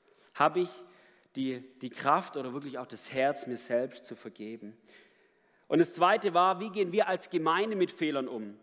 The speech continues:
Sind wir, Günther hat's genannt, ein Raum der Gnade? Sind wir hier eine Gemeinde, wo wir schauen, mhm,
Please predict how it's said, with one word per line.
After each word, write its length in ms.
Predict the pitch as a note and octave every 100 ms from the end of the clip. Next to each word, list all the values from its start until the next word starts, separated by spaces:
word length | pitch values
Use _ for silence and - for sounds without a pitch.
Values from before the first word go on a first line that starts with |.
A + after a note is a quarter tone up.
| - -
Sind 240 | - A3+ G3+
wir, 300 | A3 G#3+ G#3+ - - _ _
Günther 300 | F3+ F3 F3
hat's 220 | E3+ -
genannt, 300 | D#3+ D3+ D#3+
ein 80 | C#3+
Raum 420 | B2+ C3+ E3 G3
der 140 | E3+ D#3+
Gnade? 600 | - D3+ D#3 F3+ C#3+ A#2 -
Sind 220 | - A#3+ A3+
wir 80 |
hier 200 | A3+ A3+
eine 220 | G3+ G#3+ G#3
Gemeinde, 520 | F3 E3 F3 A3 G#3
wo 120 | F3+
wir 100 | E3+
schauen, 420 | - F3+ F#3 F3
mhm, 360 | D#3 C#3+ G#3